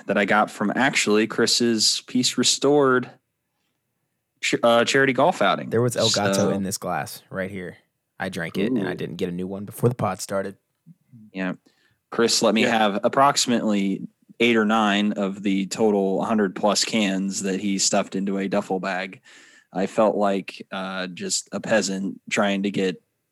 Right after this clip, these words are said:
Speaker 1: some sort of share.
Speaker 2: Listen, listen. First of all, for those who came out to Peace Restored golf outing, thank you. It was successful. But whenever you have leftover beer from somebody that donated it, you don't just give it to the golf course.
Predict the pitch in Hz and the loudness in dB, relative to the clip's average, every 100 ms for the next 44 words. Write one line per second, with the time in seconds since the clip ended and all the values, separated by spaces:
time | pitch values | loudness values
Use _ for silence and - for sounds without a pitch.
0 | _ _ _ - - 107 101 110 98 90 | _ _ _ -2 0 2 0 0 0 0
1 | - 76 76 - _ _ - - - 123 | 0 0 -4 -10 _ _ -20 -12 0 0
2 | 101 - 85 101 95 - - - - - | 0 -4 -6 -8 -6 -8 -12 -16 -14 -12
3 | - _ _ _ - 143 123 101 95 101 | -14 _ _ _ 0 0 0 -2 -2 -2
4 | 104 120 123 120 117 - 110 - 110 101 | -2 -2 -2 -2 -2 -6 -8 -6 -6 -6
5 | 90 - 92 95 - 101 92 - 92 113 | -6 -8 -10 -14 -10 -10 -10 -12 -14 -16
6 | _ _ - 107 - - - - - - | _ _ -8 -6 -4 -6 -4 -4 -6 -6
7 | 113 143 _ _ _ - 151 - 147 180 | -8 -8 _ _ _ -4 -2 0 -2 -2
8 | 202 233 208 185 170 - 156 139 110 104 | 0 0 0 -2 -2 -2 -4 -4 -6 -6
9 | 98 104 156 - 104 104 107 101 101 101 | -4 -6 -8 -14 -16 -10 -8 -6 -6 -4
10 | 98 - - 98 92 80 82 95 - 120 | -4 -6 -4 -4 -4 -8 -10 -12 -12 -8
11 | 165 262 - 139 101 104 107 - 92 - | -6 -4 -6 -10 -10 -10 -8 -8 -12 -12
12 | - 90 117 - - 101 - - | -6 -6 -6 -10 -12 -10 -10 -14